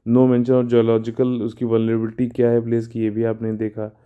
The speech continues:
एनवायरमेंटल इम्पैक्ट असेसमेंट नहीं हुआ है एक तरीके से, एक पूरा कुल मिला के बात कही जाए तो ये है।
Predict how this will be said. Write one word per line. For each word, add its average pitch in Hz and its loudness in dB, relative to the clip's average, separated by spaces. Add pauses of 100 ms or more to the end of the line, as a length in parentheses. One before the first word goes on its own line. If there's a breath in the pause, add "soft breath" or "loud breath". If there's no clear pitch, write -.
(460 soft breath)
एनवायरमेंटल 151 4
इम्पैक्ट 143 0
असेसमेंट 127 -2
नहीं 104 -4
हुआ 98 -6
है 95 -6
एक 95 -12
तरीके 98 -10
से, 104 -10
एक 101 -10
पूरा 107 -6
कुल 104 -4
मिला 101 -4
के 104 -6
बात 98 -6
कही 101 -8
जाए 113 -4
तो 113 -10
ये 104 -6
है। 113 -10